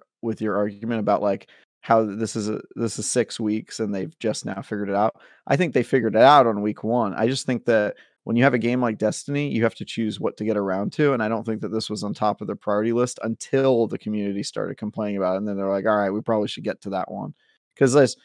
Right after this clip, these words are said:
I've worked at companies long enough to know that, like, sometimes you just put something off as long as you think you can get away with because you just have so much crap on your plate.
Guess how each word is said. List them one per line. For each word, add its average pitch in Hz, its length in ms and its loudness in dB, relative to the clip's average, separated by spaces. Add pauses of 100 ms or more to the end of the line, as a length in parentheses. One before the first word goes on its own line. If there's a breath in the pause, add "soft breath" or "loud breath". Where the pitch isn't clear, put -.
(240 soft breath)
I've 135 180 8
worked 156 220 6
at - 120 4
companies 143 540 0
long 117 320 2
enough 120 360 0
to 113 120 -4
know 110 220 -2
that, 107 160 -2
like, 101 360 -2 (300)
sometimes 156 920 0 (440)
you 113 180 2
just 127 460 2
put - 220 0
something 120 340 0
off 110 240 4
as 117 140 -2
long 107 200 -2
as 107 100 -2
you 104 60 -4
think 107 220 -6
you 107 100 -4
can 107 140 -4
get 104 140 2
away 98 220 2
with 113 220 2
because 101 240 -4
you 104 60 -4
just - 160 -6
have 104 140 -2
so - 200 -8
much - 220 -8
crap 92 320 -4
on 110 80 -4
your 113 100 -4
plate. 127 340 4